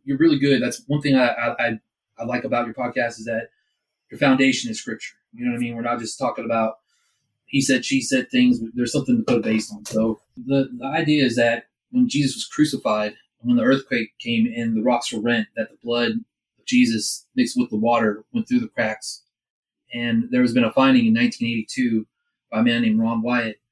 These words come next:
that his blood is on the west side of the mercy seat. Uh, Luke twenty-four thirty-nine. That's what I really want to start at. This is what really got, got me thinking. It's like, he says, "Behold my hands and my feet. That is myself. Handle me and see, for a spirit does not have flesh and bones,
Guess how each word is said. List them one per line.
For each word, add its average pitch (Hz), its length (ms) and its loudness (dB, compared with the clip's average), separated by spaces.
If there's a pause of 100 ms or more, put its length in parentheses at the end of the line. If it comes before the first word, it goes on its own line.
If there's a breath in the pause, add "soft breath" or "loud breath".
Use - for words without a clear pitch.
(160)
that 120 320 -4 (100)
his 113 200 -6
blood 135 260 2
is 120 100 0
on 113 100 0
the 113 60 -2
west 123 280 -4
side 123 280 -4
of 107 80 -10
the - 60 -12
mercy 120 320 -6
seat. - 280 -14 (640)
Uh, 127 120 2
Luke 147 160 2
twenty-four 139 460 0
thirty-nine. 135 640 2 (640)
That's - 100 -8
what 135 80 4
I 123 60 6
really 139 200 6
want 127 140 6
to - 60 -6
start 123 180 2
at. 117 80 2
This 135 100 2
is 156 60 -4
what 127 140 2
really 131 160 4
got, 117 160 -2 (200)
got 120 140 2
me 110 80 -2
thinking. 107 320 -4
It's 107 140 -8
like, 107 260 -8
he 120 80 -20
says, 113 240 -6 (100)
"Behold 143 260 4
my 127 100 4
hands 123 260 6
and 113 80 4
my 110 140 0
feet. 110 320 -10 (160)
That 135 100 2
is 135 100 2
myself. 113 540 -2
Handle 143 240 2
me 135 260 8
and - 120 -2
see, 131 260 0
for 120 220 -4
a 107 60 -4
spirit 127 380 -2
does 110 120 -6
not 120 260 -2
have 123 180 -2 (120)
flesh 127 300 -2
and 110 120 0
bones, 117 480 -2